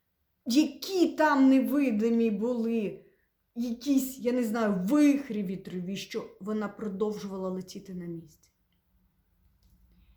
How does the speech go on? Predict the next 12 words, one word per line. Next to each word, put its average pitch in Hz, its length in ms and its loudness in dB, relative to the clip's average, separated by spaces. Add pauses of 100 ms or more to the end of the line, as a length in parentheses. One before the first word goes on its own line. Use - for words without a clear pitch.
(280)
І 240 100 -4
от 226 140 0
я 233 100 0
їй 226 140 0
кричу, 220 420 -6
кричу: 208 280 -6
я 208 160 2
говорю: 196 240 -2
«Давай 233 280 4
вже 214 160 -2
врешті-решт 220 800 -4
оприділись. 220 1000 -2